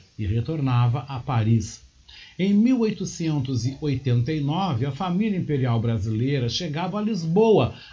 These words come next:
após deixar o Brasil devido à proclamação da República.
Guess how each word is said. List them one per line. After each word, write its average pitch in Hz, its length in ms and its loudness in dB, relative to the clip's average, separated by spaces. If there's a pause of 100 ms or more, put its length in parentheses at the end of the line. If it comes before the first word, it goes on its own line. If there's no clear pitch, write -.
após 151 480 0
deixar 127 500 0
o 131 60 0
Brasil 175 600 0 (120)
devido 180 580 0
à 202 60 2
proclamação 208 1040 -2
da 208 100 0
República. 98 720 -2